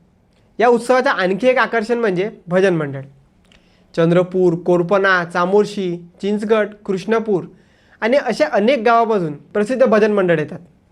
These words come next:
त्यांच्या आवाजातील गवडणी, अभंग आणि भजन संपूर्ण गावात भक्तिरसाचा दरवळ पसरवतात.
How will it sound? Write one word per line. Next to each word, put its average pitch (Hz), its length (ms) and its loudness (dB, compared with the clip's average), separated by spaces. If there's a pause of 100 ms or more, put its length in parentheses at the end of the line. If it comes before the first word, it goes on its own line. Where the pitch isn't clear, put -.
(460)
त्यांच्या 160 260 0
आवाजातील 170 500 0
गवडणी, 175 520 2 (140)
अभंग 196 400 -2 (280)
आणि 202 160 -6
भजन 185 400 0 (460)
संपूर्ण 202 440 0
गावात 214 380 0 (160)
भक्तिरसाचा 240 600 2
दरवळ 202 320 4
पसरवतात. 160 520 -6